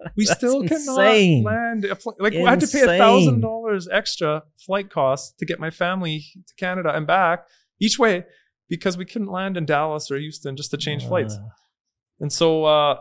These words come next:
Speaker 2: yeah, it complicates life for Canadians a lot, uh, which is really unfortunate. But, uh,
Speaker 1: But El Salvador was one of the one places you felt like you could go because you had
Speaker 2: Yeah.
Speaker 1: heard those things.
Speaker 2: Well,
Speaker 1: And
Speaker 2: as soon as I saw those changes, I was
Speaker 1: Yeah.
Speaker 2: like, "Okay, well,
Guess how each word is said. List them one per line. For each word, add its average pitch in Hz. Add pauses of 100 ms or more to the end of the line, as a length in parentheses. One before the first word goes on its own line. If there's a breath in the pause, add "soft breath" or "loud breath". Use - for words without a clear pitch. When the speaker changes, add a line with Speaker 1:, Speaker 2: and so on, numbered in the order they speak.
Speaker 2:
yeah, 254
it 143
complicates 202
life 165
for 160
Canadians 139
a -
lot, 120 (680)
uh, 117
which 123
is 123
really 123
unfortunate. 117 (760)
But, 120
uh, 123 (180)
Speaker 1:
But 151
El 147
Salvador 156
was 135
one 143
of 135
the 139
one 135
places 135
you 123
felt 123
like 123
you 123
could 117
go 107
because 113
you 123
had 123
Speaker 2:
Yeah. -
Speaker 1:
heard 117
those 117
things. 107
Speaker 2:
Well, 294
Speaker 1:
And 240
Speaker 2:
as -
soon 302
as 156
I 135
saw 156
those 139
changes, 123
I 107
was 120
Speaker 1:
Yeah. 120
Speaker 2:
like, 107
"Okay, 120
well, 113